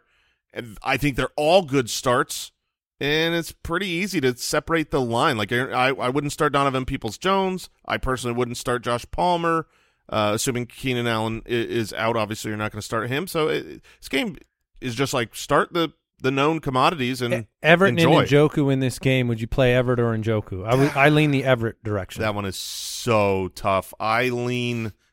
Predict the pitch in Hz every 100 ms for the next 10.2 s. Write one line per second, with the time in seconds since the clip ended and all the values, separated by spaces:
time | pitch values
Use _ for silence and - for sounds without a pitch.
0 | _ - 110 104 92 107 123 - 165 185
1 | - _ _ _ _ _ _ _ _ -
2 | 113 110 117 110 120 - 101 92 - 101
3 | 104 87 117 104 127 123 139 151 240 302
4 | 147 120 190 147 135 240 226 156 139 143
5 | 113 120 120 127 127 110 - - 135 104
6 | 92 104 113 107 - 120 104 104 98 107
7 | 107 95 95 - 110 101 92 90 101 98
8 | 113 - _ _ _ _ - 110 104 123
9 | 127 110 110 - 104 95 - 123 110 101
10 | 92 90